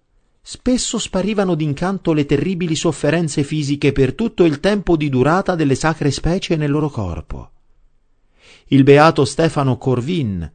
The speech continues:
francescano, aveva sempre dolori a causa di una gamba che gli si era spezzata da molti anni e senza appoggio era incapace di stare in piedi.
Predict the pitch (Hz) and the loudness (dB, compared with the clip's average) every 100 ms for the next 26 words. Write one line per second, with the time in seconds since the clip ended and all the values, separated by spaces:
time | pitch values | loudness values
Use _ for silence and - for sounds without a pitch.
0 | _ _ - 117 98 101 - - 80 78 | _ _ -6 -4 -2 -4 -6 -6 -6 -6
1 | 92 - _ _ _ _ 185 185 147 143 | -8 -12 _ _ _ _ -6 0 2 2
2 | 214 208 185 160 175 202 196 156 - 196 | 0 0 2 2 4 4 2 0 -2 -2
3 | 190 165 156 151 143 175 196 175 - 143 | 0 0 0 -2 0 0 -2 -2 -2 -2
4 | 135 170 180 170 - 143 - 185 196 160 | -2 0 0 -2 -4 -6 -2 -2 -2 -2
5 | 151 156 139 156 127 104 98 104 - _ | -2 -4 -2 0 0 0 -2 -4 -6 _
6 | _ _ _ 117 - - 196 185 - 143 | _ _ _ -8 -4 -2 -2 -2 -4 -2
7 | 127 - 202 208 151 165 160 160 139 139 | -2 -2 0 0 0 2 2 0 0 0
8 | 156 196 175 143 - 131 143 156 113 90 | 0 0 0 -2 -2 -4 -4 -4 -6 -4
9 | 80 80 76 | -6 -8 -12